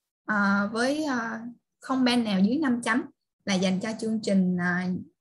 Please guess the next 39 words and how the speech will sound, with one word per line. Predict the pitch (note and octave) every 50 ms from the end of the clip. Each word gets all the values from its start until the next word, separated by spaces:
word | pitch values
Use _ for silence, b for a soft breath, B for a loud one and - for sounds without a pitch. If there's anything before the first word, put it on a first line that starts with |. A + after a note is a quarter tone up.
| _ _ _ _ _
có | - A#3+ A#3 C4 D4
yêu | C4+ B3+ A#3+
cầu | - G#3 G3+
đầu | G3 G3+
vào | G3+ F#3 F#3+ G3
thấp | - - -
nhất | D4 E4 F4 - -
là | A3+ G3+ G3+ G3
Extend | - F3 - - - A3 A3 A3 A3+
Diploma. | C#4 C#4 B3+ A#3 A3 A3 A3+ A3 A3 G#3+ b b b b b _ _
Còn | - G#3 G3+ F#3+
lại | F#3+ D#3 - G3
với | G#3+ A3+ C4+ C4
chương | C4+ B3 A#3+
trình | - A3 A3 G#3 G3 -
tám | G#3+ A#3+ C4+ C#4+
tháng | C#4 B3+ C4+ D4+
và | B3+ -
chương | - A3
trình | G#3+ A#3 G#3+ G3+
mười | G3+ G3+
hai | G#3 A3+ A#3 A3 A#3 -
tháng | A#3 A3+ A#3 C#4 E4 - -
thì | A#3+
mình | G#3 G#3 G3+ G3
sẽ | G3 - - G3+ -
cần | - A3 G#3 G#3 G3+ G3 - G#3+
I | A3
E | - A3+
L | A3+
T | A3+
S | -
sáu | - A#3 B3+ B3+ -
chấm | - A3+ A#3+ D4+ E4+ D#4
và | B3+ G#3 G3
sáu | G3 - G#3 A3
chấm | B3 - A#3 A#3 D4 D#4+ -
in | A#3+ A3 G#3+
writing. | A3 A3+ A3+ A#3 - A3+ A#3